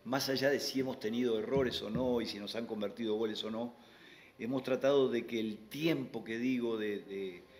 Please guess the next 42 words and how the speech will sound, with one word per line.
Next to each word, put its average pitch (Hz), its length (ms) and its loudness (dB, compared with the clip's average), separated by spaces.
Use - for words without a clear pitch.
que 110 120 -2
se 110 160 4
debe 127 200 10
ganar 127 280 4
lo 139 100 4
ganemos 127 320 2
con 120 180 0
la 110 120 2
continuidad 113 720 0
de 110 80 0
un, 104 240 -4
de 107 80 -6
un, 110 320 -6
de 104 100 -4
un 113 160 -2
once, 127 460 2
¿verdad? 104 300 2
O 120 100 2
de 110 120 4
por 107 160 -2
lo 110 80 2
menos, 139 340 -2
eh, 101 480 2
el 104 100 -8
sector 120 380 0
defensivo, 110 580 2
que - 80 -2
era 107 100 0
el 98 40 -2
que 101 80 0
nos 95 140 -6
estaba 101 280 0
costando 98 380 -6
tanto. 85 380 -10
Eh, 98 340 2
yo 107 120 -2
creo 113 180 -2
que 110 140 -2
lo 104 320 -2
han 107 120 -2
hecho 107 320 2
mejor. 120 720 4